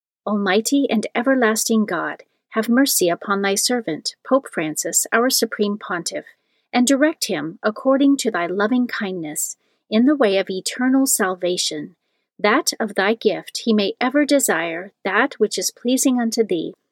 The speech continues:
and may accomplish it with all his might, through Christ our Lord. Amen.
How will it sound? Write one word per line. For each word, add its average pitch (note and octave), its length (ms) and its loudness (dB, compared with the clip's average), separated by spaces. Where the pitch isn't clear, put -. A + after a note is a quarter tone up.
and C4 140 4
may C#4+ 100 6
accomplish C#4+ 560 0
it E3+ 240 -4
with G3 180 -8
all A#3+ 220 2
his A#3 320 0
might, D#3+ 380 -4
through E4 140 2
Christ E3+ 400 -2
our F3 220 -2
Lord. A3 380 2
Amen. D#3+ 520 -6